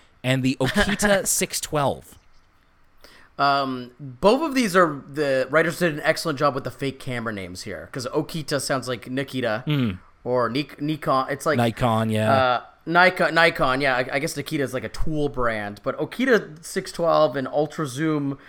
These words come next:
Speaker 2: Vortex. What was it?
Speaker 1: Zo-,
Speaker 2: Vortex?
Speaker 1: Zoltrex S L ninety.
Speaker 2: Zoltrex.
Speaker 1: The
Speaker 2: Yeah, this is a good
Speaker 1: S L ninety
Speaker 2: gag.
Speaker 1: is a really good touch.
Speaker 2: Yeah.
Speaker 1: Uh, and so Muffy, in letting George borrow one of these cameras, kinda names herself as producer. She thinks that maybe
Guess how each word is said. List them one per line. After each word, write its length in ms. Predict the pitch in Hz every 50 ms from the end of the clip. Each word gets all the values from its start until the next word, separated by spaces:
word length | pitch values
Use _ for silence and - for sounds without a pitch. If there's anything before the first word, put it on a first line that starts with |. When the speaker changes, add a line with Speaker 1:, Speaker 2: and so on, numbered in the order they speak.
| - - _
Speaker 2:
Vortex. 680 | - 131 131 135 139 151 151 - - - 165 151 - - -
What 200 | 156 147 156 190
was 100 | 214 214 247
it? 60 | 165
Speaker 1:
Zo-, 220 | - 107 117 151 165
Speaker 2:
Vortex? 440 | 185 190 - 208 214 127 110 110
Speaker 1:
Zoltrex 800 | 127 131 147 165 185 - - - 196 190 208 - - - - - - -
S 220 | 135 139 - -
L 180 | 160 143 147 135
ninety. 300 | 127 117 110 113 120 123
Speaker 2:
Zoltrex. 960 | 190 196 208 220 220 214 - - 233 233 220 - 226 247 262 - - - -
Speaker 1:
The 120 | 123 147
Speaker 2:
Yeah, 140 | 175 165 156
this 100 | 214 262
is 60 | -
a 40 | 330
good 40 | 311
Speaker 1:
S 60 | 269
L 0 |
ninety 280 | 202 170 156 156 170 170
Speaker 2:
gag. 260 | 160 151 139 120 113
Speaker 1:
is 100 | 113 117
a 80 | 120
really 420 | 113 110 113 127 131 135 143 143 131
good 260 | 113 131 123 110 101
touch. 460 | - 110 95 - - - - - - - - - _ _ - _ - - - - - -
Speaker 2:
Yeah. 360 | 143 139 135 127 110 101 90 82 - _ _ - - - - - - - -
Speaker 1:
Uh, 340 | 131 143 143 139 135 131 135 -
and 180 | 151 143 139
so 160 | - - 147 131
Muffy, 520 | 131 139 165 202 - - 156 139 139 - -
in 460 | 135 139 139 131 131 127 123 123 - - _ _
letting 340 | - 120 120 120 120 113 117
George 340 | 104 117 117 113 110 98 -
borrow 300 | 117 110 113 120 120 113
one 220 | 104 101 110 110
of 80 | 107 92
these 160 | 101 95 -
cameras, 480 | - - 151 175 208 190 143 127 123 -
kinda 380 | - - - - 311 381 381 302
names 300 | 240 226 214 208 185 -
herself 380 | 190 165 - - 170 151 - -
as 100 | 120 -
producer. 600 | - 127 107 98 110 110 101 - - 101 85 -
She 160 | - - 131
thinks 220 | - 175 165 143
that 160 | - 147 131
maybe 400 | 123 135 147 151 151 143 127 120